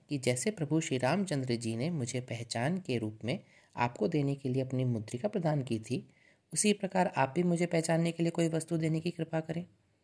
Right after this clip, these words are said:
हनुमान जी की बातें सुनकर माता सीता जी ने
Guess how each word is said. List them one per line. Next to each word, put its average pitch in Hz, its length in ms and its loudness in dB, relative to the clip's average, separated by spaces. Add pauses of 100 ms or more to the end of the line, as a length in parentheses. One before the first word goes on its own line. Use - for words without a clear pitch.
(520)
हनुमान 123 320 2
जी 185 120 0
की 147 100 -2
बातें 113 320 2
सुनकर 120 460 -2 (340)
माता 110 300 2
सीता 117 300 2
जी 110 140 -2
ने 151 160 0